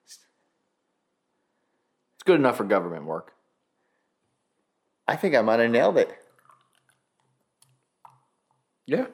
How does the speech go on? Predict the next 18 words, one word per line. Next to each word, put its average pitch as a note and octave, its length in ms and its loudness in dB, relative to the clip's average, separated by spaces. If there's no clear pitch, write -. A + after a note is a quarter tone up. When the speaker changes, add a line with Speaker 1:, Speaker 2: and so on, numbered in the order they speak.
Speaker 2:
I C3 80 -2
may D#3 140 4
have D3 100 2
been C#3 160 4
a A#2+ 40 -2
little A#2 340 2
light G2+ 260 4
on F2+ 180 -2
mine. F2 460 -6
Speaker 1:
It's - 220 -2
all F#2 180 0
good. G#2 300 -6
Speaker 2:
But - 200 -4
Speaker 1:
Cheers. E3 380 2
Speaker 2:
cheers. A#2+ 460 -4
Speaker 1:
Thank B2+ 160 0
you, C3 80 -8
Jason. C#3+ 380 2